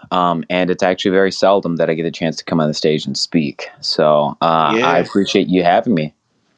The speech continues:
Speaker 2: So you moving to California, are ya?
Speaker 1: Well, I already moved about a few months ago, but, um, I'm still in the, uh, complete adjustment process as far as, um, the environment that I'm living in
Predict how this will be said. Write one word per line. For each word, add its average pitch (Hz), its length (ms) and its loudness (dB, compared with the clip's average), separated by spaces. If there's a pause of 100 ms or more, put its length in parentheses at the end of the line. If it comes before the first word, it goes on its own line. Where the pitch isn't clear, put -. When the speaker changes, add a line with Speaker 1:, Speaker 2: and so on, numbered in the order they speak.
(680)
Speaker 2:
So - 160 2
you 254 200 2
moving 233 300 0
to 196 60 -8
California, 196 760 -2
are 120 260 0
ya? 78 140 -4 (800)
Speaker 1:
Well, 156 360 6
I 156 180 6
already 151 240 2
moved 113 480 0
about 101 280 2
a - 40 -20
few 110 180 -2
months 95 320 -4
ago, 98 500 2
but, 90 460 2 (200)
um, 80 640 -6
I'm 82 180 -8
still 80 340 -2
in 80 80 -2
the, 78 380 -4
uh, 73 360 -6
complete - 480 -6
adjustment 80 600 -4
process - 520 -4
as - 100 -16
far 78 240 0
as, 78 220 -4
um, 73 320 -6 (1040)
the 90 220 0
environment 82 580 0
that 78 100 -4
I'm 76 120 -2
living 82 220 2
in 76 220 -2